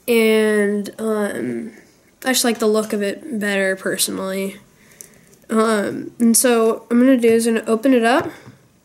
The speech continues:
You're gonna open up the head finish. You're gonna kinda wipe up so-, wipe off some of that glue, extra glue. Then you're gonna kinda take your,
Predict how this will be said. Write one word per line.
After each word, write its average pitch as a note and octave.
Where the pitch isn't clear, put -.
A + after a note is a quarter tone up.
You're G#3+
gonna A3
open A3+
up A3
the A3+
head -
finish. C4+
You're A#3+
gonna A#3
kinda A3+
wipe A3
up -
so-, -
wipe A3+
off A#3
some A3+
of G#3+
that G3+
glue, A3
extra -
glue. A3+
Then A#3
you're A#3
gonna A3+
kinda A3+
take A#3+
your, G#3+